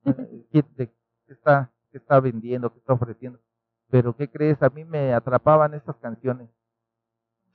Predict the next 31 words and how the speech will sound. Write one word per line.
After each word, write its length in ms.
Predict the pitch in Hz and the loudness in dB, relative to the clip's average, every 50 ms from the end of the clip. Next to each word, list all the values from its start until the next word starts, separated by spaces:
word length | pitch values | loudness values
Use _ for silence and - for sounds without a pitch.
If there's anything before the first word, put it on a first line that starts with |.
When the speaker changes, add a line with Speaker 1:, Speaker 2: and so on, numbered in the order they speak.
| _ _ | _ _
Speaker 2:
Entonces, 520 | 127 123 117 127 139 143 143 - 151 127 117 _ _ _ _ _ _ | -10 -4 0 0 0 0 0 -4 -12 -12 -12 _ _ _ _ _ _
pues, 120 | - 117 117 - | -20 -20 -6 -4
yo 100 | 135 143 | -4 -4
todo 240 | - - 175 175 170 | -2 -2 -4 0 0
lo 100 | 147 - | 0 0
que 100 | - 175 | 0 -2
él 80 | 170 | -2
traía, 320 | - - 147 151 156 165 156 | 0 2 2 2 2 2 -4
si 120 | - _ | -6 _
traía 360 | _ - 127 127 143 151 156 | _ -4 -2 0 0 0 0
tres, 280 | 151 - - 160 165 - _ | -2 -2 -4 -4 -6 -2 _
cuatro 320 | - 165 - - 160 147 | 2 2 2 2 0 -2
discos, 400 | 143 151 151 143 _ - 208 202 - _ | -2 -4 -8 -14 _ -8 -8 -8 -8 _
porque 220 | - 131 117 - 147 | -8 -8 -4 0 2
los 160 | 143 151 143 | 2 4 2
discos 300 | 160 208 196 _ - 160 - | 2 -2 -6 _ -6 -2 0
eran 280 | 190 185 180 170 170 | 0 0 0 -2 -2
de 500 | 143 131 123 113 113 113 110 110 113 - _ _ _ _ _ _ | 0 0 0 0 0 -2 -4 -6 -8 -12 _ _ _ _ _ _
cinco 280 | - 196 185 180 180 170 | -10 -10 -6 -6 -6 -4
canciones 540 | - 165 156 151 - - 185 180 175 165 160 | -2 -2 -2 -2 -2 -2 -2 -2 -2 -6 -12
de 60 | 175 | -12
un 180 | 185 180 180 175 | -10 -8 -2 2
la-, 200 | 175 170 170 160 - - | 4 4 4 2 -2 0
lado 380 | 156 156 165 165 170 170 170 | 2 2 2 4 4 4 2
A 160 | 175 180 196 _ | 2 -2 -6 _
y 80 | - 120 | -20 -20
cinco 340 | - - 123 123 113 - - | -20 -20 -20 -20 -20 -20 -18
canciones 500 | - 101 101 98 123 120 113 110 104 107 | -16 -16 -12 -10 -10 -10 -10 -12 -16 _
del 140 | 107 101 | -16 -10
lado 260 | 104 104 104 - - | -8 -8 -8 -8 -12
B. 60 | - | -20